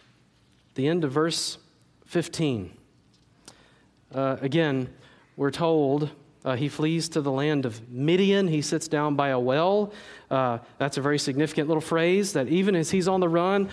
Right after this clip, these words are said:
as he's sojourning in, in another country, he may not even know the language, there's a well. God's there. He's providing. But he's still called to sojourn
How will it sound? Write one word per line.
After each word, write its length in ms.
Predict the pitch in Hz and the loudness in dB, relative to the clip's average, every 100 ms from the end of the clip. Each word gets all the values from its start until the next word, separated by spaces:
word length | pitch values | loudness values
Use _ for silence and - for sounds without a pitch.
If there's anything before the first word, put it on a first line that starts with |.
| - | -4
as 120 | 147 - | -4 0
he's 160 | 160 | 0
sojourning 720 | - 185 190 190 190 196 190 - - - | 2 4 4 2 2 2 -2 -6 -10 -2
in, 160 | 165 | 0
in 180 | 151 156 | 2 2
another 280 | 147 180 185 | 2 2 2
country, 520 | - 190 185 208 202 | 0 0 2 2 4
he 60 | 170 | 4
may 120 | 185 | 2
not 140 | 190 | 2
even 160 | 180 180 | 2 2
know 80 | 160 | 2
the 100 | 151 | 2
language, 560 | 175 202 214 196 - - - | 2 4 4 4 0 -4 4
there's 180 | 220 | 4
a 80 | 220 | 4
well. 460 | 202 208 220 175 127 | 2 6 6 6 4
God's 340 | 196 214 170 | 4 4 2
there. 440 | 160 220 214 143 - - | 2 6 6 4 0 -2
He's 180 | 226 - | -2 0
providing. 680 | 202 180 208 220 175 110 101 - - - | 0 2 4 4 2 0 -6 -14 -10 0
But 80 | 202 | 2
he's 120 | 208 | 4
still 160 | 277 | 2
called 260 | - 262 269 | 4 2 2
to 80 | 269 | 0
sojourn 680 | - 247 233 233 196 135 | 2 2 4 2 2 0